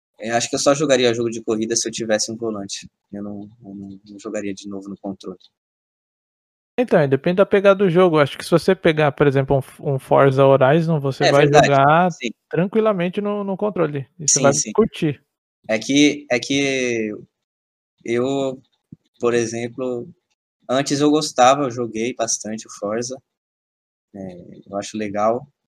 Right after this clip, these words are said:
Speaker 1: Mas como eu joguei com volante e tal, e joguei num modo mais,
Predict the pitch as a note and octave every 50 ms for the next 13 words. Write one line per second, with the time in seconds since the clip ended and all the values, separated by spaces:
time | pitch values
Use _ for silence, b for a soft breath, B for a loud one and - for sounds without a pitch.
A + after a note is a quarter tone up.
0 | _ _ - A2 A2 A2 A2+ A2 - - - - - _ _ _ _ C3 C#3 -
1 | G3 G3 F#3 E3+ D#3 D3 D3+ C#3+ B2 C3 C#3 C3 C3+ - C3+ C3 A#2+ A2+ A#2+ A#2
2 | A2+ A2 A2 A2+ A#2 A#2 A2+ - - A2+ A2+ - A#2 A2 A2 A2 A2 A#2+ A2+ G#2+
3 | A#2+ B2 B2+ B2+ B2 A#2+ A#2 A#2 A2+ A2 A2 A2 A2 A2 A2 G#2 - - -